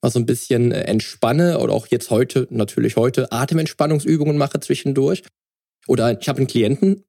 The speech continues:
der macht das dann auch seitdem, nach Pomodoro arbeitet der, also fünfundzwanzig Minuten Zyklus, dann fünf Minuten Pause und guckt dann beispielsweise bei sich im Büro aus dem Fenster raus auf die ganze Stadt. Das sagt er, das entspannt ihn so unglaublich, dass er dann wieder die Power hat, den nächsten Block,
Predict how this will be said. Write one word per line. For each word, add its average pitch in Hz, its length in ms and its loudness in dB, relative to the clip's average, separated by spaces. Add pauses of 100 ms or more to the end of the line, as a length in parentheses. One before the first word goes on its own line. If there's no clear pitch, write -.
(120)
der 113 60 2
macht 120 200 0
das - 280 -6
dann 113 200 -2
auch 139 220 2
seitdem, 170 680 0
nach 151 240 -2
Pomodoro 160 460 2
arbeitet 151 340 -4
der, 147 120 0
also 120 160 -2
fünfundzwanzig 127 360 -2
Minuten 151 320 0
Zyklus, 147 420 0
dann 120 160 -4
fünf 123 200 -2
Minuten 113 300 -2
Pause 151 340 2 (420)
und 127 160 2
guckt - 220 -2
dann 135 240 0
beispielsweise 139 560 0
bei 117 160 2
sich 120 400 -2
im 131 140 2
Büro 123 260 2
aus 120 120 -6
dem 120 120 0
Fenster 127 380 -2
raus 87 480 -2
auf - 100 -10
die 110 80 2
ganze 107 260 -2
Stadt. 143 300 -4 (400)
Das 107 140 0
sagt 123 220 -2
er, 131 60 0
das 117 140 -2
entspannt 127 420 0
ihn 127 160 0
so 135 140 2
unglaublich, 127 560 2
dass 131 160 -2
er 123 60 0
dann 120 180 -2
wieder 131 160 0
die 123 120 0
Power 143 300 2
hat, 135 200 -2
den 135 100 0
nächsten 143 400 0
Block, 95 260 -2